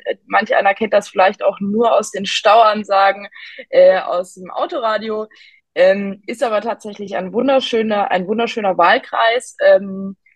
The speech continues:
was macht Ettlingen tatsächlich so besonders? Äh, wir haben viele, viele kleine und mittelständische Unternehmen. Wir haben eine sehr, sehr starken,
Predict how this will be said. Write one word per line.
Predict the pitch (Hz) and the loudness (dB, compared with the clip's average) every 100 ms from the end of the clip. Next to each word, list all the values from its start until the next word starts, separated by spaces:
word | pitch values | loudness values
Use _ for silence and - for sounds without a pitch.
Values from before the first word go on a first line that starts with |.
| _ _ - | _ _ 0
was | 196 202 - | 0 0 -8
macht | 202 202 - - | -2 -2 -2 -4
Ettlingen | 208 214 214 208 | -4 -4 -6 -6
tatsächlich | 190 - 208 - 190 | -8 -8 -10 -8 -10
so | - 202 | -8 -6
besonders? | 196 180 226 233 226 226 - | 0 0 2 4 2 0 -2
Äh, | 190 190 | -2 0
wir | 190 185 | -2 0
haben | 196 214 226 220 | 2 2 -2 -8
viele, | - - 269 254 | -10 -8 -2 -2
viele | 247 226 226 | -2 -6 -6
kleine | - 214 208 226 | -2 2 2 2
und | 208 | -4
mittelständische | 226 226 226 - 196 202 - | -4 -6 -8 -8 -8 -8 -12
Unternehmen. | 208 214 208 214 | -2 -2 0 0
Wir | 202 | 2
haben | 196 | 2
eine | 202 | 0
sehr, | 190 208 220 | -4 0 2
sehr | 226 | 0
starken, | 220 - 196 202 233 233 214 202 | -2 -2 0 0 0 -6 -8 -10